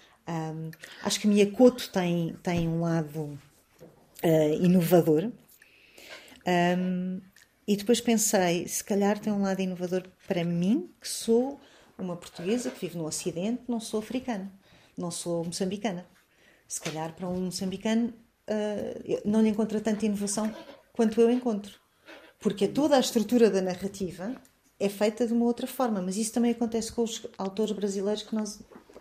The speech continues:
podemos apreciar. Eu acho que a Clarice Lispector é profundamente inovadora,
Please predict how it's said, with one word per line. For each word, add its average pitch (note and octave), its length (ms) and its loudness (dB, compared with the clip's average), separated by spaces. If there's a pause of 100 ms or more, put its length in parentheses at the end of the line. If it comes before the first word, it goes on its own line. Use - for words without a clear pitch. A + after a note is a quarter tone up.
(160)
podemos G3 320 0
apreciar. G3+ 560 0
Eu F#3+ 120 10
acho F#3 180 4
que - 80 -10
a - 20 -6
Clarice F3+ 400 -2
Lispector F#3+ 460 -2
é G3 80 0
profundamente G3+ 720 -2
inovadora, F#3+ 480 -2